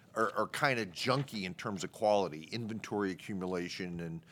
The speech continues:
and, and government non-defense spending, that, that's what actually drove the G D P higher. So as our macro policy committee sat down a couple of weeks ago to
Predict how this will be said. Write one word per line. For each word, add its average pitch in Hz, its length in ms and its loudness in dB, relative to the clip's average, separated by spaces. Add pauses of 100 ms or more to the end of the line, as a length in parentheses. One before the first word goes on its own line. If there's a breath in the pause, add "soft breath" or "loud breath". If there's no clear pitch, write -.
(340 loud breath)
and, 92 180 -6
and 98 220 -4
government 104 480 2
non-defense 101 680 0
spending, 95 460 -2
that, 107 260 2
that's 135 300 2
what 131 80 6
actually 110 420 2
drove 95 400 2
the 98 80 0
G 95 180 -4
D 85 140 -4
P 78 220 -6
higher. 82 320 0 (300 loud breath)
So 120 200 4
as 110 140 4
our 135 180 10
macro 127 420 2
policy 131 540 4
committee 95 340 -2
sat 92 300 0
down 92 220 0
a - 20 -8
couple - 320 -2
of 90 60 2
weeks 101 260 -2
ago 87 320 2
to 82 200 0